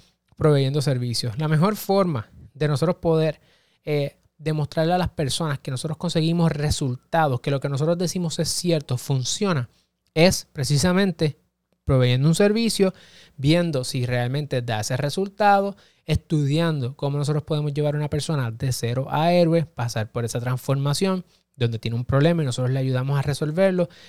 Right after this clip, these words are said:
establecer una forma precisa de cómo nosotros podemos llevar a esa persona a través de ese recorrido y entonces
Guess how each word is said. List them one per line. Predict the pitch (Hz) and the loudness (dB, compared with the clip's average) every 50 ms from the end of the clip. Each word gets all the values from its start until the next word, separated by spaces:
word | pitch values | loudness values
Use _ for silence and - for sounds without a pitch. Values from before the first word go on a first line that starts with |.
| - - | -6 0
establecer | - - - - 127 120 120 113 - 123 | 0 0 0 0 -2 -2 -2 -4 -4 -4
una | 123 135 135 131 | -2 -2 -2 -2
forma | - - - - 165 160 160 160 151 143 135 | -4 -6 -2 2 4 4 4 2 0 0 -2
precisa | 139 135 123 - 175 165 - 147 131 113 | -2 -4 -2 -2 -2 -2 -2 -2 -2 -2
de | 117 113 | -4 -6
cómo | - - 117 113 | -6 -6 -6 -6
nosotros | 117 120 120 - 131 127 120 | -4 -4 -4 -2 -2 -4 -4
podemos | - 135 127 127 131 135 127 | -2 -4 -2 -2 -2 -4 -4
llevar | 135 123 120 127 | -4 -4 -4 -4
a | 127 | -4
esa | 123 - 143 | -2 -2 -2
persona | - 147 139 - - 131 117 113 | 0 0 -2 0 -2 -4 -6 -6
a | 113 | -8
través | - - 120 113 117 | -6 -6 -4 -2 0
de | 120 120 | -2 -2
ese | - - - | -2 -2 -2
recorrido | 131 139 143 - 190 185 226 220 233 226 220 220 226 220 - _ _ _ - - - _ _ _ _ _ | -2 -2 -2 -2 -2 -2 0 0 0 2 2 2 0 0 -2 _ _ _ -20 -20 -20 _ _ _ _ _
y | 180 180 | -4 -4
entonces | 170 170 160 - - 190 214 240 - - 208 202 - - | -2 -2 -2 0 0 0 0 0 -2 -2 -2 -4 -4 -10